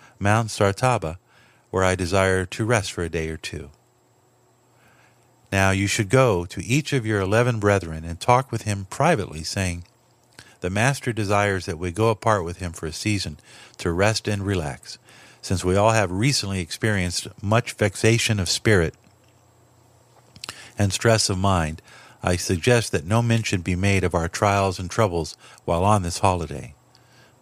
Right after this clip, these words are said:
Can I depend on you to cooperate with me in this matter? In this way, privately and personally approach each of your brethren.' And Andrew did as the Master had instructed him."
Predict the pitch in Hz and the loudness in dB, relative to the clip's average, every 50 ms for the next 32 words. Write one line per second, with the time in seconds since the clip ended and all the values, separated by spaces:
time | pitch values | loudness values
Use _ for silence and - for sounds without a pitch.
0 | _ _ _ - 95 98 98 98 92 95 - - 123 131 135 143 135 127 123 123 | _ _ _ 0 2 2 2 2 2 0 -2 0 0 2 2 2 2 2 0 0
1 | 127 127 - - 110 - - 107 98 - - - 120 113 107 113 113 - 117 113 | 0 -2 -2 -4 -6 0 2 4 4 4 2 2 0 0 0 -2 -2 -2 0 0
2 | 113 110 110 104 - - 107 107 107 107 107 107 - _ _ _ - - - _ | 0 0 0 -2 0 0 2 2 2 0 -2 -4 -8 _ _ _ -20 -20 -20 _
3 | _ _ - 92 101 113 110 - - 120 110 104 101 - 113 104 104 107 107 110 | _ _ -2 0 2 2 0 2 2 2 2 2 2 2 2 4 4 4 2 0
4 | 107 110 101 90 82 - - 117 113 - - 113 104 98 92 - - 107 101 90 | 0 -2 -2 -4 -4 -2 0 0 0 0 -2 -2 -2 -2 -2 0 0 2 2 2
5 | - - - 120 127 127 - - 110 104 107 107 98 98 87 78 - - 73 69 | 0 -4 -4 -2 -2 -2 -2 -4 -4 -4 -4 -2 0 0 0 0 -2 -6 -10 -12
6 | 73 - - - _ _ - - - - - - - - - _ _ - 87 87 | -12 -16 -20 -20 _ _ -20 -20 -20 -20 -20 -20 -20 -20 -20 _ _ -4 -2 0
7 | 85 85 87 104 104 95 104 104 104 - 165 156 101 85 78 - - 92 95 95 | 0 2 2 2 2 4 2 2 2 2 2 2 2 0 -2 -4 -4 0 2 2
8 | 92 87 - - 90 87 92 92 95 98 101 - - 117 110 - - - - 82 | 2 2 0 -2 -4 -2 -2 -2 -2 -4 -2 0 0 0 0 -2 -6 -12 -14 -14
9 | 69 - | -16 -16